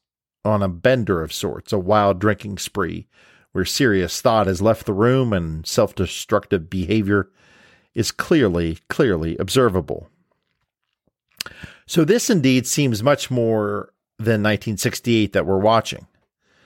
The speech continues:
Or do we have to go back to the early nineteen hundreds to that time when the Industrial Revolution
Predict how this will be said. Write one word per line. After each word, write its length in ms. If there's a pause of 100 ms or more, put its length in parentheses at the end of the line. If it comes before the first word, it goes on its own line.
(480)
Or 60
do 120
we 120
have 160
to 60
go 140
back 240
to 80
the 160
early 180
nineteen 380
hundreds 380
to 140
that 240
time 300
when 140
the 100
Industrial 500
Revolution 800